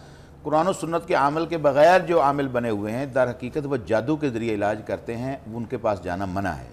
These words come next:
नहीं जाना चाहिए। उलमा के अपने तजर्बात हैं, आइम्मा मुहद्दिसीन के अपने तजर्बात हैं, इस फील्ड के माहिरीन के अपने तजर्बात हैं, वो इन चीज़ों को, इनकी शरारतों को, इन अपने त-, तजर्बात, क्योंकि जब वो जिक्र अल्लाह का करते हैं, अमल करते हैं,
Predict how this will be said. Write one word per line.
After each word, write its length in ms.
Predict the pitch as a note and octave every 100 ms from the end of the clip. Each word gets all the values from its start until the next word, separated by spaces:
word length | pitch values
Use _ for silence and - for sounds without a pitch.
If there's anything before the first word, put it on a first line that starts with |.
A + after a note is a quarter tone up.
| F2+
नहीं 140 | A#2
जाना 260 | G2+ E2+ D2
चाहिए। 360 | C#2+ B1+ B1 - - - - -
उलमा 360 | C3 B2+ C3+ C#3+
के 140 | D3
अपने 220 | A#2+ C3+
तजर्बात 580 | B2+ A2+ G2+ F#2+ G2 A2+
हैं, 240 | A2+ G#2+ - - - - A#2
आइम्मा 280 | A#2+ C3
मुहद्दिसीन 580 | B2+ G#2+ G2 G#2+ B2 C3+
के 100 | C3+
अपने 220 | C3+ C3
तजर्बात 560 | B2 A#2+ A#2 A2+ A#2 A2+
हैं, 120 | A2
इस 180 | C3 -
फील्ड 240 | C#3 C#3+
के 120 | B2 B2+
माहिरीन 400 | A#2 A2 D3 D3+
के 80 |
अपने 220 | C#3+ C3+ B2+
तजर्बात 560 | B2+ A#2+ A#2 A#2+ A#2+
हैं, 160 | A#2+ A2 - - - -
वो 260 | A2 D3+ D3+
इन 80 | D3
चीज़ों 340 | C#3 B2+ C#3+
को, 260 | - C3+ C3
इनकी 240 | B2+ C3+
शरारतों 500 | - A2+ A#2 A#2 C#3
को, 260 | B2 C3 C3
इन 200 | C3 B2+ -
अपने 300 | B2+ D3 D3+
त-, 400 | - - - -
तजर्बात, 500 | C#3 C3+ C3 D3 D3+ -
क्योंकि 220 | D3+ D#3
जब 220 | D3+ D3
वो 180 | D#3 D3+
जिक्र 320 | G2 A#2+ F#3+
अल्लाह 220 | D#3+ D3+
का 120 | C3+
करते 340 | C3 B2 - A#2+
हैं, 240 | A2+ A#2+
अमल 240 | C#3+ F3+ F3
करते 320 | D3+ G#2 A2+
हैं, 380 | G#2 G#2+ B2